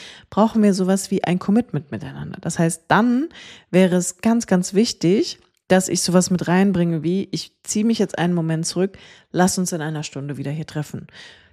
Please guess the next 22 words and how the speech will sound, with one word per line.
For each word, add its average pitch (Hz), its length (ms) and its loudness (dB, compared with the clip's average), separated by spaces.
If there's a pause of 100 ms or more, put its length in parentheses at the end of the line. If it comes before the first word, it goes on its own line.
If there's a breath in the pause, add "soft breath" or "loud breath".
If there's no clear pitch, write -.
Damit 190 300 2
ich 220 240 -4
eine 175 140 0
Form 185 220 -2
der 180 100 2
Sicherheit 175 560 2
dem 143 120 0
anderen 139 320 -2
vermitteln 143 440 -6
kann, 131 200 -4
damit 160 240 0
der 156 120 4
andere 160 280 0
weiß, 156 380 2
ey, 170 300 4
ich 180 140 -6
bin 180 100 -2
jetzt 170 160 -2
nicht 165 160 -6
ganz 190 380 -2
weg, 170 440 -4
sondern 160 520 2